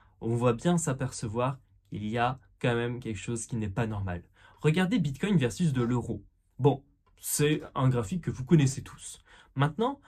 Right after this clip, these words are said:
on va mettre Bitcoin à côté, euh, du yen chinois.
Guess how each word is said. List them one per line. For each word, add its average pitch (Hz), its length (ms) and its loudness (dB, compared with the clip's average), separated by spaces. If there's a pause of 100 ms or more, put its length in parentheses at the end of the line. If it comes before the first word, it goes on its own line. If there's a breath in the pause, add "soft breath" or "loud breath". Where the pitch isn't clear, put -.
(240 soft breath)
on 127 40 2
va 131 160 4
mettre 202 320 2
Bitcoin 151 560 2
à 107 80 -2
côté, 156 560 0
euh, 113 280 -2 (220)
du 131 340 0
yen 143 460 2
chinois. 117 540 0